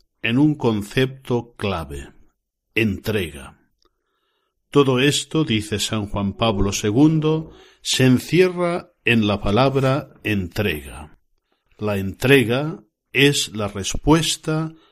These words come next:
al amor de una persona y, en concreto,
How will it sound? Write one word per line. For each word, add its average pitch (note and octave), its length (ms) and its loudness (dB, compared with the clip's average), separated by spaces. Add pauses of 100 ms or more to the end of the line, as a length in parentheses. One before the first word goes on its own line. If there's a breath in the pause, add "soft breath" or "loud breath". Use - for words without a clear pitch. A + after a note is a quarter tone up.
(280 soft breath)
al B2+ 200 4
amor A2 500 2
de G2+ 140 0
una C3+ 340 2
persona A#2+ 840 0
y, G2+ 120 -4
en G#2 180 2
concreto, A2 920 -2